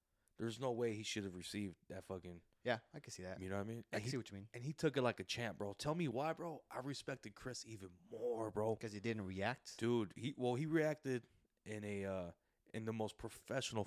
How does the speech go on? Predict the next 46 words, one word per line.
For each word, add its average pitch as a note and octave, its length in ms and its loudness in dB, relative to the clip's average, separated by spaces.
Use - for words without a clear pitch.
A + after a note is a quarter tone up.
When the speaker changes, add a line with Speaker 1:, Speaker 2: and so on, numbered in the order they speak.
Speaker 2:
Yeah, E3 100 6
Speaker 1:
fucking C3+ 140 0
Speaker 2:
he D3 60 0
kept F3 220 4
Speaker 1:
way, - 80 2
Speaker 2:
it - 20 8
pushing. E3 240 4
Speaker 1:
bro. G#2+ 100 -6
Speaker 2:
Like - 80 -6
you - 40 -6
said, B2+ 140 0
he, G2 80 -8
he A#2 100 -8
kept - 200 -14
it G2 80 -12
pushing. F#2+ 220 -4
Speaker 1:
Yeah. F#2 60 -8
Speaker 2:
He A#2 60 -6
was G#2+ 60 -4
like, G2 120 -2
"Oh, A#2+ 160 4
you F2+ 100 -8
Will F#2 160 -4
Smith F#2+ 220 -12
just F#2+ 200 -10
slapped C#3 240 -2
me." F2+ 100 -14
Speaker 1:
Dude. G#2 380 -2
Oh, A#2+ 260 4
man. A#2+ 220 -4
It, A#2+ 80 -6
it, C3 60 -2
it, F2+ 120 -4
dude, G#2+ 320 0
I A2+ 140 -4
was A2 100 -2
like, G2+ 140 -4
"Fucking - 260 -16
Chris, F2 360 -6
man. F#2 220 -12
My G2 80 -4
respects." G2+ 500 -2
Speaker 2:
All E3+ 220 4
this A3 180 6
to D#3 120 -2
say, E3+ 480 4